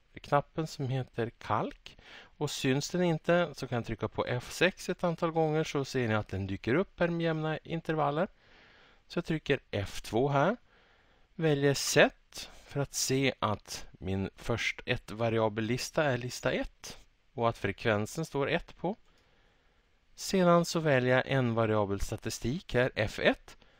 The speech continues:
Går ner och ser var Q ett finns. Den är på ett komma fem. Medianen är detsamma som Q två, alltid. Och Q tre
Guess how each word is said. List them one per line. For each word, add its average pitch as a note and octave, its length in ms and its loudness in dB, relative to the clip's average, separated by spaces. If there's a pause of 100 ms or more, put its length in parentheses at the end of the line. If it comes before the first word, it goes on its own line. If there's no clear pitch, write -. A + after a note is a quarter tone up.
(800)
Går G3 160 4
ner E3 420 6 (200)
och - 180 -6
ser B2 360 6
var F#2+ 460 4 (440)
Q G#2 340 -2
ett - 260 2
finns. G#3 480 0 (160)
Den F#2 120 -6
är F2+ 60 -2
på - 140 -6
ett - 140 -2
komma A2+ 220 0
fem. D3+ 300 0 (520)
Medianen A2 840 2
är B2+ 120 -2
detsamma G#2+ 360 0
som G2 200 -4
Q B2+ 280 -4
två, D#3 360 -2 (380)
alltid. B2 580 -6
Och - 340 -4
Q C#3 340 -2 (140)
tre B2 500 2